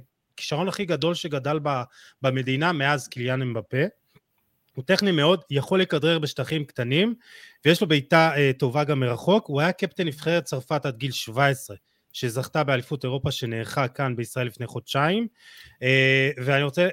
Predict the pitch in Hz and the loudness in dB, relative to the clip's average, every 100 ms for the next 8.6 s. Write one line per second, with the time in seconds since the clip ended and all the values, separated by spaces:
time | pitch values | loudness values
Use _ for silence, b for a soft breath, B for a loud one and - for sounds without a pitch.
0 | 156 147 143 156 - 135 156 147 131 151 | 0 0 0 -2 -2 0 2 2 2 0
1 | 151 151 147 131 131 - 156 147 131 - | 0 0 0 -2 -4 -2 0 0 -4 -4
2 | 143 139 143 131 120 139 123 156 - 123 | -2 -2 -4 -6 -4 -4 0 -2 -2 -4
3 | 113 135 139 127 127 131 123 123 123 117 | -2 0 0 -2 -8 -6 -4 -4 -4 -6
4 | 117 120 120 139 127 - 107 - 165 185 | -8 -8 -6 -4 -6 -8 -12 -4 -2 -2
5 | 185 220 - B B B 127 139 127 - | 0 -2 -2 B B B 2 4 4 -6
6 | _ _ _ _ 139 139 135 135 131 131 | _ _ _ _ 4 6 6 6 2 -4
7 | _ _ - 160 202 156 170 196 208 202 | _ _ -8 -4 -2 0 2 2 0 -2
8 | 220 170 214 156 135 | 0 4 6 6 2